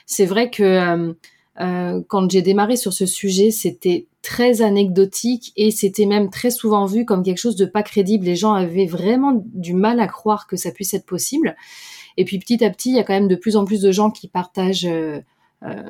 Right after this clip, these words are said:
qui partagent ce discours-là. Alors, avec d'autres extrêmes aussi, et, euh, on va sans doute en parler, mais, euh, euh, bah, un peu à la manière de, de Tim Ferriss avec sa semaine de quatre heures. Donc, on est sur un tel extrême et qui est vraiment très lié à,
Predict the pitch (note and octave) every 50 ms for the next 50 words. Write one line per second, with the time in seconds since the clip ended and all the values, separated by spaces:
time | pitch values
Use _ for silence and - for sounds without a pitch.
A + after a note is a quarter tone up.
0 | - - - - - F#3 - F3+ F3+ - G3 F#3+ - - F#3 D#3+ E3 E3 - -
1 | - F3 F3+ F#3+ A3 C4+ - - F#3 F3 E3+ E3 - - - F#3+ F3 F3+ G3+ G#3
2 | G3 F#3 G3 G#3+ G3+ F3+ F3 F#3+ G3+ F#3+ - - - - A3+ A3 G#3+ G#3 G3 G3
3 | - - - G#3+ A3+ A3+ A3+ G#3+ - F#3+ F#3+ F#3 F3+ F3+ F3 E3+ E3+ E3+ E3 E3
4 | E3 - - - F#3 F3 E3+ E3 - F3+ F#3 G#3 F#3 G3 F3+ F3 - F#3+ F#3+ G3
5 | G#3 A3 A3+ A3 A3 G3+ F3+ E3+ E3+ D#3+ D#3+ D#3+ D#3 _ _ _ - - - _
6 | _ - - D#3+ D#3+ D#3+ D#3+ D#3+ D#3+ D3 C#3 D3 D#3+ E3+ E3 - G#3 G3+ F3+ E3+
7 | E3+ E3+ F3 F3 F#3 F#3 F#3+ F#3+ F3 E3 E3 D#3+ D#3 E3 D#3+ D#3+ - F#3 F#3 F#3
8 | - F#3+ F3+ F#3 F#3+ F#3+ F3 D#3 D3 - E3 D#3 - - - F3 F3 E3 D#3+ D#3
9 | - E3 E3 - - G3+ G#3+ A#3+ B3+ A#3 A3 F3 E3+ E3+ - E3+ E3 E3 D#3 -
10 | - F#3 D#3+ E3 D#3+ - - A3 A3 G#3 G3+ F#3+ - - - - - G#3 G#3 G#3
11 | G3 F#3 F3+ _ _ _ _ _ _ _ _ _ _ - - G3 F#3+ - - -
12 | - G#3 G3+ G#3 - - _ _ _ _ - - G#3+ F#3+ F3 G3 F#3+ F#3 G#3+ A#3+
13 | B3 B3+ B3+ B3 A#3+ - - A#3+ G#3+ G3+ G#3+ A#3+ A#3+ A#3+ A3 F#3+ F3+ F#3+ G3+ G3+
14 | - -